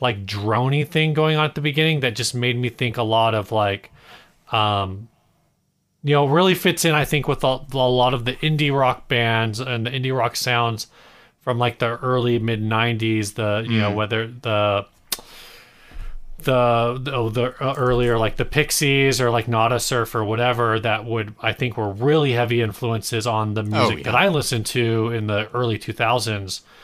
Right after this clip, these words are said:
Speaker 1: It was the kind of drone tones that, that you hear on, like, Taking Back Sunday
Speaker 2: Mm-hmm.
Speaker 1: or, you know, those kinds of, uh,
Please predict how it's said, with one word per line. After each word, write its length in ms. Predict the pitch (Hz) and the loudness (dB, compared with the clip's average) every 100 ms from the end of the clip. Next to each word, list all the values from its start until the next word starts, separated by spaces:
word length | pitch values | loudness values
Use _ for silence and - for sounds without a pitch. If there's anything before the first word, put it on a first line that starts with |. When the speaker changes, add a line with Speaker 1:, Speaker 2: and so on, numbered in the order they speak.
| - - - | -20 -20 -4
Speaker 1:
It 120 | 120 | -2
was 120 | 113 | 0
the 80 | 117 | -2
kind 220 | - 131 | 0 0
of 100 | 120 | 0
drone 380 | 113 110 110 110 | -2 0 0 0
tones 340 | - 110 104 | -2 -2 -2
that, 220 | 104 107 - - | -4 -6 -12 -10
that 180 | 110 | -8
you 160 | 110 107 | -6 -6
hear 300 | 101 110 104 | -4 -2 0
on, 200 | 101 98 | 0 0
like, 320 | 101 92 - _ _ - _ _ _ | -2 -2 -4 _ _ -20 _ _ _
Taking 320 | - 117 113 | -6 -4 -2
Back 220 | 101 95 | 0 -2
Sunday 720 | - 110 101 104 98 98 95 95 | -2 -4 -2 0 2 2 0 -2
Speaker 2:
Mm-hmm. 180 | 120 | -2
Speaker 1:
or, 500 | 110 95 98 95 95 110 | -2 0 0 -2 -4 -8
you 140 | 120 104 | -8 -6
know, 120 | 98 | -6
those 260 | 104 101 | -4 -6
kinds 340 | - 101 98 95 | -4 -4 -2 -2
of, 280 | 95 90 - | -4 -6 -6
uh, 380 | 98 95 92 | -2 0 -2